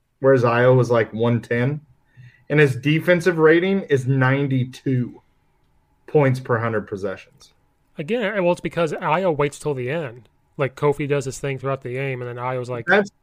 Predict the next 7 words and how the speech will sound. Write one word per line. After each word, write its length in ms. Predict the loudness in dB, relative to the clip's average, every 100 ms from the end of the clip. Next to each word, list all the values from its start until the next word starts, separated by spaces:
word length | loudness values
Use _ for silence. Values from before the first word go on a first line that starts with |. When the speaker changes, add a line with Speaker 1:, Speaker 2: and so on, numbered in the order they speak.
| -4
Speaker 1:
that's, 580 | 0 0 -2 -14 -18 _ -6
but 180 | -2 2
that's 360 | 2 2 -4
throughout 480 | -8 2 4 4 2
the 60 | -2
game. 520 | -2 0 2 0 -4 _ _ _ _ _ _ _ _ _ _ _
Like, 340 | 0 4 4